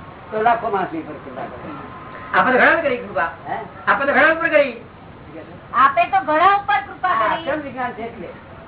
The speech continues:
Speaker 1: અક્રમ એટલે કોનો હું માલિક નથી, કોનો નિમિત્ત જ છું. શું છું? અને પેલામાં તો ચારના એક ગુરુ થઈ બેઠા છે. હું ગુરુ નથી કોઈ.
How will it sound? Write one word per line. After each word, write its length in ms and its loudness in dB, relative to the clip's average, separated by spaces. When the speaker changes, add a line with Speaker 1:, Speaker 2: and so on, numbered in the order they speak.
Speaker 1:
અક્રમ 320 2
એટલે 420 6
કોનો 260 4
હું 120 6
માલિક 320 4
નથી, 400 -2
કોનો 180 4
નિમિત્ત 360 4
જ 100 6
છું. 240 -8
શું 180 -6
છું? 140 -2
અને 140 4
પેલામાં 360 4
તો 60 -4
ચારના 440 2
એક 320 0
ગુરુ 200 -2
થઈ 160 -2
બેઠા 260 2
છે. 140 -8
હું 160 -4
ગુરુ 220 -2
નથી 240 -4
કોઈ. 120 -6